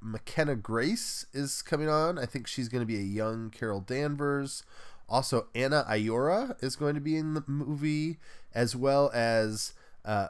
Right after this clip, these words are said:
Vic Sahai. Sahai? I'm not sure how to pronounce it. He is a Indian Canadian actor. Um, I don't have any thoughts on this except, um, it would really make me happy if somehow this character played by Vic Sahai is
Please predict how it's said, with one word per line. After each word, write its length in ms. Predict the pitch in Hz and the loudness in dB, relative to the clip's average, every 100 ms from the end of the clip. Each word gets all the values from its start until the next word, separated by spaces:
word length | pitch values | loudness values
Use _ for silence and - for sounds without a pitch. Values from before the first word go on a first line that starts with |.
| - | -4
Vic 720 | 101 95 101 160 - - - - - - | -8 -8 -2 -2 -2 -10 -14 -16 -18 -10
Sahai. 800 | - 110 104 123 127 190 269 233 - | -4 -4 0 -2 0 -4 -4 -6 -8
Sahai? 600 | - 101 127 156 226 - - | -6 -2 2 2 0 -4 -6
I'm 80 | 104 | -2
not 160 | 107 | -2
sure 140 | - 107 | -2 -2
how 60 | |
to 60 | 98 | -2
pronounce 380 | 120 143 180 202 | 2 4 4 2
it. 140 | 180 | -2
He 280 | - 123 123 | -4 0 2
is 160 | 117 107 | 2 0
a 140 | 107 | -4
Indian 440 | 104 127 127 127 110 | -2 -2 0 -2 -2
Canadian 460 | 113 113 131 151 | -2 0 0 0
actor. 420 | 160 - 190 254 - - - - - - - - | -2 -2 -4 -4 -8 -16 -16 -18 -20 -20 -20 -6
Um, 320 | 113 120 117 117 | 0 4 2 6
I 80 | |
don't 160 | 147 151 | 4 6
have 160 | 147 - | 4 2
any 220 | 156 160 | 2 4
thoughts 320 | 160 151 147 | 6 6 6
on 140 | 143 131 | 2 4
this 320 | 131 123 - | 2 2 -2
except, 760 | 120 - - 143 131 - - - - - - - - - - - | -4 -2 2 2 2 0 -6 -6 -10 -12 -12 -12 -8 -6 -6 -2
um, 480 | 117 107 101 95 - - - - - - - - - | 2 2 2 0 -4 -6 -10 -14 -20 -20 -20 -20 -6
it 100 | - | 2
would 160 | 135 131 | 6 6
really 380 | 127 131 131 131 | 6 6 6 6
make 200 | 123 101 | 4 0
me 120 | 117 | -2
happy 460 | 117 117 117 110 104 | 4 4 4 0 0
if 180 | 104 | -2
somehow 760 | - - 117 113 113 107 101 101 | -4 0 0 4 4 4 4 0
this 200 | 101 107 | -2 -4
character 460 | - 127 113 - 107 | -2 0 0 0 -4
played 300 | - 113 107 | 0 0 2
by 140 | 104 | 0
Vic 240 | 95 110 - | 0 -2 -4
Sahai 600 | - 104 104 104 98 98 | -4 -2 0 2 0 -2
is 540 | 101 101 92 92 - | -2 -2 -2 -4 -6